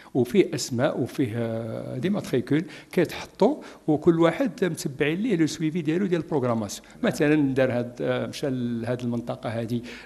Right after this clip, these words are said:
آه، واحد المدة معينة، يعني غنبدلوه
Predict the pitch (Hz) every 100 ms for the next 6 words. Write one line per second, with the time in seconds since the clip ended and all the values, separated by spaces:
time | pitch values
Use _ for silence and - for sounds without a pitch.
0 | - 131 127 123 127 123 123 123 131 123
1 | 110 120 120 127 190 240 147 143 143 127
2 | 117 165 147